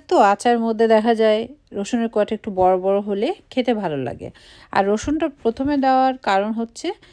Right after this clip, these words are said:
রসুনটাকে আমি একটু ভেজে নেব, মানে একটু সফট করে নেব।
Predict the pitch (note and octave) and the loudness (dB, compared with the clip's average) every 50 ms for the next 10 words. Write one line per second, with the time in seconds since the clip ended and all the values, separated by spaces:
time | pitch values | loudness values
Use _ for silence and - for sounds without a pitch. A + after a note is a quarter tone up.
0 | - - - _ - G3 G3+ G3 - A3+ G#3+ A3 G#3 A3+ G#3+ G#3 - - G#3 F#3 | -20 -20 -20 _ -6 -4 -4 -4 -4 -6 -6 -4 -2 -2 -2 -2 -2 -6 -6 -6
1 | - D#3 - G#3 G3 - A#3 G#3+ F3 C#3+ - - - D#2+ E2 - - - G3+ - | -8 -10 -8 -6 -2 0 0 0 0 -2 -8 -10 -14 -18 -16 -14 -14 -14 -8 -6
2 | A#3 A3+ - - - - A3 G#3+ G#3+ - - - - - D#3+ C3+ C3 C#3 - - | -6 -6 -6 -8 -4 -2 0 0 -2 -4 -10 -20 -12 -10 -8 -8 -8 -10 -12 -18
3 | - - - E3 | -18 -18 -20 -20